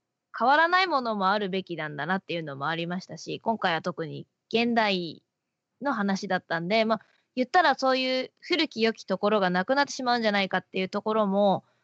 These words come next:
ちょこちょこ感じてはいたので、あ、このまま、まあ、言ったらこう、側面的に昭和で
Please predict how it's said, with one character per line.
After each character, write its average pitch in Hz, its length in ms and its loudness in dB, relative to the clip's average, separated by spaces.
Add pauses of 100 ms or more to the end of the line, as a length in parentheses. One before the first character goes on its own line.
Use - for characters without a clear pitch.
(600)
ち - 80 0
ょ 311 40 0
こ 254 120 2
ち - 80 0
ょ - 60 0
こ 185 100 -2
感 220 260 0
じ 220 100 -4
て 226 100 0
は 190 100 4
い 170 80 -2
た 180 120 -2
の 165 140 -4
で、 180 260 2
あ、 247 160 0 (340)
こ 247 120 -6
の 262 120 0
ま 269 140 2
ま、 - 100 4
ま 240 200 4 (800)
あ、 - 60 -4
言 294 80 0
っ - 20 -4
た 302 140 2
ら 240 100 4
こ 208 240 -2
う、 - 920 -20
側 269 240 -8
面 294 220 -2
的 277 200 -4
に 277 100 -2
昭 254 240 0
和 254 180 4
で 269 340 2